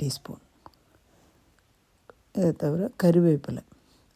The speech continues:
அதுவும் ஒரு பிடிச்ச பிடிக்கு கருவேப்பிலை எடுத்து அதையும் கிள்ளி அதுல சேர்த்துக்கலாம்.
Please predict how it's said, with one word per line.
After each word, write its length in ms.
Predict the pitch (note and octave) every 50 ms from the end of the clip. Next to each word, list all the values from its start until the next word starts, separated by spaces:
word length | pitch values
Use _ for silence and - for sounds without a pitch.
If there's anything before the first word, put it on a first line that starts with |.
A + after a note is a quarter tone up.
| _ _ _ _ _ _ _ _ _ _
அதுவும் 360 | - G3 F#3+ F#3 F#3+ G3+ G#3+
ஒரு 460 | G3 F3 E3 D#3 D3+ D#3 D3+ D3+ - - -
பிடிச்ச 280 | F#3+ F3+ E3+ - D#3+
பிடிக்கு 340 | C3+ C3+ C#3+ C3+ - - -
கருவேப்பிலை 540 | - - D3 D3 D3 D3+ D#3+ E3 _ - D3
எடுத்து 340 | D3 C#3+ D#3 - - A#3+ G#3
அதையும் 320 | F#3+ E3 D#3 D3+ D3+ E3
கிள்ளி 280 | - - D3+ C#3+ D3 D#3+
அதுல 180 | D3+ C3+ C3+ C#3
சேர்த்துக்கலாம். 600 | - - A#2 - - - - - D3+ C#3+ D3+ A#3+